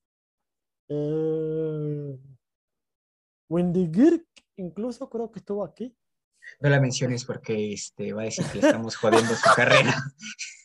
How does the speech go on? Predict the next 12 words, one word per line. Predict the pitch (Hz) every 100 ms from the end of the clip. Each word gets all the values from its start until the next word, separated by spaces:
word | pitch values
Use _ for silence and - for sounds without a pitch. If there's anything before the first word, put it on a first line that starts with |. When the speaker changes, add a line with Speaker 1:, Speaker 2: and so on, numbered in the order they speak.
| _ _ _ _ _ _ _ _
Speaker 1:
<laughs> | 294 - - _ _ -
Estamos | 151 180 202 -
jodiendo | 165 160 180 190
su | 160
vida, | 160 139
¿no? | 147 _ _ _
<laughs> | 190 180 - 311 - - - - _ _
Speaker 2:
Están | 147 165
Speaker 1:
Bueno, | 208 196 175
Speaker 2:
jodiendo | 170 196 277 262 247 233
mi | 220
carrera. | - 156